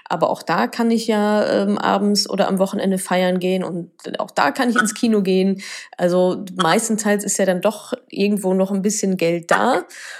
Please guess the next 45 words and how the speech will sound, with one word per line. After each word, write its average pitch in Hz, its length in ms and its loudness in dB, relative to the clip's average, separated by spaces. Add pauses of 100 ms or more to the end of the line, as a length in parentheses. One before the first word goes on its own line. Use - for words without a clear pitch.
(280)
Und 196 300 4
für - 180 -4
die 185 140 2
Altersvorsorge, 208 800 0
das 185 200 -4
ist - 160 -4
natürlich 190 320 -2
noch 185 180 0
sehr 180 260 2
weit 170 220 0
weg - 440 -4
für 262 800 0
junge 233 320 0
Menschen, 240 400 -2 (100)
aber 196 360 0
trotzdem 220 680 -2
sollte 202 360 2
man 196 160 2
da 190 180 2
schauen, 202 640 2 (220)
dass 185 160 2
man 190 100 2
ein - 20 0
bisschen 202 220 0
was 190 140 0
spart - 400 -2
und 175 160 -4
nicht 196 420 0 (600)
gucken, 214 300 2
was 185 160 2
übrig 247 460 0
bleibt, 185 260 2
weil 202 100 2
wenn 185 120 2
man 180 160 2
guckt, 196 180 -4
was 185 140 -2
übrig 233 260 0
bleibt, 190 160 2
dann 170 100 -2
bleibt 185 280 0
halt - 80 -2
nichts 180 180 -6
übrig, 180 260 0
sondern 185 540 2